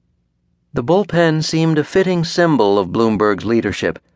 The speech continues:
setting the tone for what he does by empowering others. During his long and varied career, Bloomberg has also empowered himself as a leader,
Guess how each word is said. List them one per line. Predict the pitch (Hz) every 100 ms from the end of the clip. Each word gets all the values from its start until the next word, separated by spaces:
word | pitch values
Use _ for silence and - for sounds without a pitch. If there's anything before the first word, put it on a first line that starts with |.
| _ _ _ -
setting | 143 131 147
the | 147
tone | - 175 139 127
for | 131
what | 123 113
he | 143
does | 135 110 101 110 -
by | 110 110
empowering | 113 120 135 139 110 98 110
others. | 123 78 73 - _ _ _ _ _ _ _ _
During | 151 208 196
his | 185
long | 135 127 117 120
and | 117 113
varied | 147 147 127 90
career, | - 98 92 82 80 _ _ _ _ -
Bloomberg | 139 180 170 151
has | 131 135
also | 170 196 139 104
empowered | 98 101 107 107
himself | 107 113 147 156 95 110
as | 98
a |
leader, | 113 147 127 76